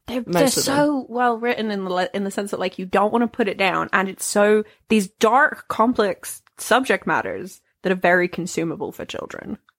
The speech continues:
Speaker 2: Yeah, and sometimes they're light. There are, there
Speaker 1: <laughs> Well, yeah, all the ones I read. Ooh.
Speaker 2: They do kind of range from, like, sort of six and seven years old to, like, fifteen, sixteen.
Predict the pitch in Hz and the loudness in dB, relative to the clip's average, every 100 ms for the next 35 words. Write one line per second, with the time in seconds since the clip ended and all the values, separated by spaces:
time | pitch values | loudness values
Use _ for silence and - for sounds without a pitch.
0 | _ _ _ _ - - 381 381 285 - | _ _ _ _ -20 -4 0 0 0 0
1 | 554 554 403 294 214 185 175 156 226 - | -2 -2 -2 0 2 2 2 2 0 -6
2 | 220 269 277 277 262 208 233 233 226 190 | 0 2 4 4 2 0 2 2 2 -2
3 | - 220 - 262 233 208 208 185 180 175 | 2 2 4 2 2 -2 0 0 0 -2
4 | 185 _ - 240 226 226 262 220 240 320 | -6 _ -4 0 0 2 2 4 2 2
5 | 370 427 415 494 269 226 226 - 208 185 | 0 0 0 0 2 2 0 -2 -2 2
6 | 175 - - - - - 185 175 156 - | 0 0 -14 -8 -2 0 2 2 2 -4
7 | - 170 - 190 170 165 165 170 170 156 | -4 -4 -4 -2 0 0 -2 0 2 2
8 | 165 170 175 - 160 156 147 - - _ | 4 2 2 -2 -2 -2 -2 -6 -20 _
9 | _ _ _ - 165 - 170 160 160 - | _ _ _ -8 -6 -6 -6 -4 -2 0
10 | - - - 160 147 | 0 -4 -2 -2 -2